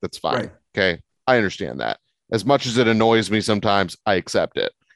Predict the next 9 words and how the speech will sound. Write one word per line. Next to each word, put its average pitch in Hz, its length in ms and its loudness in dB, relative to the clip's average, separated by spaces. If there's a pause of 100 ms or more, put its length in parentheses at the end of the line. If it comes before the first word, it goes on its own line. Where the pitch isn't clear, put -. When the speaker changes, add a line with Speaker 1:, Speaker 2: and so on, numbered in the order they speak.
(460)
Speaker 1:
because 101 340 -2
people 95 260 -2
are 95 80 2
just 85 160 -8
excited 90 360 2
that 92 120 0
you're 85 100 -2
back. 95 440 0 (380)
Speaker 2:
Yeah. 143 140 -6